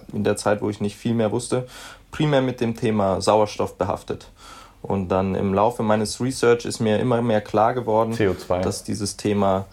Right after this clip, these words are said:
Speaker 1: C O zwei, Kohlenstoffdioxid einfach einen fast vielleicht sogar noch größeren Einfluss hat, beziehungsweise andersrum vielleicht sogar die Stellschraube ist, äh, an der man besser schrauben kann, wenn's um das Training geht.
Speaker 2: Ja.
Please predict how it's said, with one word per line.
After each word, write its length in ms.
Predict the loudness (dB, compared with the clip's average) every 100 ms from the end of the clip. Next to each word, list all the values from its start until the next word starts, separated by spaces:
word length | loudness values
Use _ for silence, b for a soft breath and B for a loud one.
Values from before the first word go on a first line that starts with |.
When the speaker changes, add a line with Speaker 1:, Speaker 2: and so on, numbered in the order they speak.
| b b b
Speaker 1:
C 260 | -8 0 4
O 100 | 4
zwei, 400 | 2 2 4 4
Kohlenstoffdioxid 1120 | 2 -2 -2 -2 -4 -2 0 0 0 -4 -2
einfach 340 | -4 -4 -4 -4
einen 240 | -2 -2 -6 b b b _
fast 480 | -6 0 0 -2 -10
vielleicht 280 | -2 -2 -2
sogar 220 | -2 0
noch 240 | 0 -2
größeren 500 | 0 2 2 0 0
Einfluss 360 | 2 0 -2 -2
hat, 160 | -2
beziehungsweise 560 | -2 -2 -2 0 0 2
andersrum 460 | 0 -2 -2 -2 -2 B B B -8
vielleicht 300 | 0 0 0
sogar 220 | -2 0
die 100 | 0
Stellschraube 680 | 0 4 4 2 2 2 2
ist, 320 | -2 -4 -4
äh, 240 | -8 -2 0
an 200 | 0 2
der 140 | 2
man 240 | 2 0
besser 280 | 0 2 0
schrauben 440 | -2 2 2 2 -2
kann, 220 | -2 -2
wenn's 180 | -4 -2
um 100 | -2
das 180 | -2
Training 360 | -2 -2 0 0
geht. 180 | 2
Speaker 2:
Ja. 60 | 0